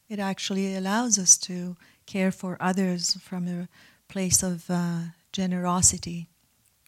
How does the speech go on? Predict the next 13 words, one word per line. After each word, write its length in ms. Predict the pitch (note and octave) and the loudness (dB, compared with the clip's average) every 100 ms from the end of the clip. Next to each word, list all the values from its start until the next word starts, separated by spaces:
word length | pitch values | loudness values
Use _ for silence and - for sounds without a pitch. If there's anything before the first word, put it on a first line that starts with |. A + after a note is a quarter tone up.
| _ _ _ - _ _ _ _ _ _ _ _ - - - - _ _ _ _ _ _ _ _ _ _ _ _ _ _ - | _ _ _ -20 _ _ _ _ _ _ _ _ -20 -20 -20 -20 _ _ _ _ _ _ _ _ _ _ _ _ _ _ -8
The 100 | G3 | 2
best 340 | A3+ A#3 - | 6 6 6
way 260 | A3+ A3 G#3+ | 6 4 2
that 200 | G#3 G3 | -2 -2
I 200 | G3 A3 | -2 2
understand 600 | A3+ A#3 G#3+ - A#3 A3+ | 4 4 4 2 2 2
self-care 640 | A#3+ A#3+ A3 B3+ B3 B3 A3+ | 0 -6 -8 -8 -6 -6 -4
is 400 | G3 G3 F#3+ G3 | -2 0 0 0
like 220 | G3 G#3 | -2 -2
a, 260 | F#3+ F#3+ F#3+ | -2 -4 -6
it's 180 | G3+ G3 | -4 0
an 100 | F#3 | 0
account 680 | F3+ - F#3 G3 B3+ B3 | 0 -2 0 0 0 -4